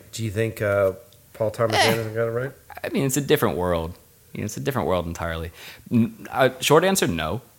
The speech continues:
Speaker 1: Yeah, okay.
Speaker 2: You know, I'm, I'm, he got a lot of small details right, but, like, the rise to fame,
Speaker 1: Mm-hmm.
Speaker 2: no.
Speaker 1: Mm-hmm.
Speaker 2: No, as a, as a, no way.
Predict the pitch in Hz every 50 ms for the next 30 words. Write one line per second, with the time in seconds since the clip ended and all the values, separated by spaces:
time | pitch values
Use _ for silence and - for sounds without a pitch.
0 | - - 95 95 95 107 113 123 - - - 117 117 - - 85 82 98 104 -
1 | - - - - - 131 131 131 - 139 139 131 127 127 - 123 147 156 175 156
2 | 120 104 95 95 101 117 120 113 101 - - - 95 90 98 135 135 143 151 151
3 | - 160 156 160 151 156 151 151 156 180 - - 92 60 82 87 82 82 82 -
4 | - 90 85 85 90 92 98 98 95 104 110 - - - 98 - - - - 82
5 | 82 85 92 104 107 120 127 139 143 139 - - - - 90 92 95 95 95 98
6 | 98 101 98 101 - - _ _ _ _ _ - 104 95 90 80 73 67 - -
7 | - - - - 104 101 101 - 104 98 95 - - - - - - - 92 98
8 | - - 104 107 98 95 92 87 87 82 - - - - - 95 87 62 - -